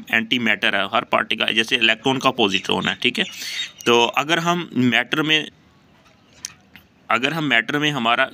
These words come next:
कहीं ना कहीं, मतलब अगर हम भैया बात करते हैं कि हमारा मैटर जो है ना, हम, हमारी बॉडी जो है वो मैटर है, ठीक है।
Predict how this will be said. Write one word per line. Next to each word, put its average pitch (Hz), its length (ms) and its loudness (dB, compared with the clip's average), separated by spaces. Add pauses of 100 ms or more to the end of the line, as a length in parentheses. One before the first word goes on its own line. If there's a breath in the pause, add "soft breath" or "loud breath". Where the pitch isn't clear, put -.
(140)
कहीं 156 220 0
ना 160 120 0
कहीं, 139 340 -4 (420 loud breath)
मतलब 151 360 0
अगर 139 200 0
हम 151 120 -2
भैया 135 200 2
बात 139 220 0
करते - 260 -2
हैं 135 100 2
कि 139 100 -4
हमारा 127 340 2
मैटर 123 320 0
जो 120 120 0
है 110 60 2
ना, 113 80 0
हम, 131 220 0
हमारी 123 240 2
बॉडी 117 280 2
जो 110 160 0
है 107 60 4
वो 113 60 0
मैटर 113 380 0
है, 92 160 -8
ठीक 123 140 0
है। 143 80 0